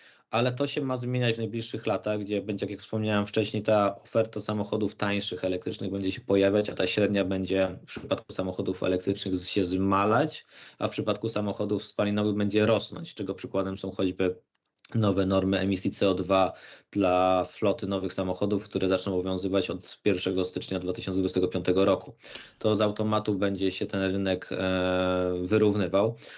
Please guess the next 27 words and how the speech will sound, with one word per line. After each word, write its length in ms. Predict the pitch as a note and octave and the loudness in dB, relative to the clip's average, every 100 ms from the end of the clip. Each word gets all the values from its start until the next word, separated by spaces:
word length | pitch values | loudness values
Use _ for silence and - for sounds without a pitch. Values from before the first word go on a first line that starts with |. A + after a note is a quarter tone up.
| - - | -8 -2
aczkolwiek 580 | B2+ - C3 A2+ A2+ | -2 2 2 2 0
żeby 480 | G#2 A2 A2+ G#2+ - _ _ _ _ _ _ _ | 0 2 4 2 0 _ _ _ _ _ _ _
promować 540 | A2 A2 C#3 C3 G2+ | 0 2 4 2 0
rynek 260 | G#2+ G2 F#2 | -4 -6 -8
samochodów 540 | G2+ G2 F#2+ F#2+ F2+ | -8 -10 -8 -8 -4
elektrycznych 560 | F#2+ F2+ F#2+ F#2 F#2+ - | -4 -2 -4 -6 -8 -4
i 200 | G2+ G2+ | 2 2
żeby 240 | G2 F#2 | 2 0
ta 120 | F#2+ G2+ | 0 2
dynam-, 380 | G2+ G#2 G#2+ - | 2 2 0 0
dynamika 640 | A2+ G#2 G#2+ A#2 A2 G2+ | 2 4 2 2 2 2
wzrostu 640 | F2+ G2 A2 G#2+ - G#2 F#2 _ - | 2 0 0 0 -2 -6 -6 _ -6
była 340 | G2 A2+ G#2+ | 4 6 6
cały 180 | G#2 G2 | 2 -2
czas 180 | G2 F#2 | -4 -4
zachowywana 600 | G#2 - G2 F#2 G2+ F#2+ | -6 -2 0 0 0 -2
i 80 | F#2+ | 0
była 180 | G2 | -2
powiększana, 600 | F#2 F#2+ F#2+ F#2 F#2+ G#2+ | -2 -4 -4 -4 -2 0
no 100 | A2 | 0
to 100 | G#2+ | 0
przede 280 | G#2 A2 A2 | 0 2 2
wszystkim 420 | A2 G#2+ - A2+ | 2 -2 0 2
nadal 320 | G#2+ G#2+ G#2 G#2 | 4 4 4 2
potrzebujemy 520 | G2+ - F#2 G2 G2 | -2 -4 -2 -2 -2
systemu 380 | G2 - G2 F#2 | -4 -2 -2 -2
wsparcia, 640 | - G2 F#2 - A#2 | 0 0 0 2 0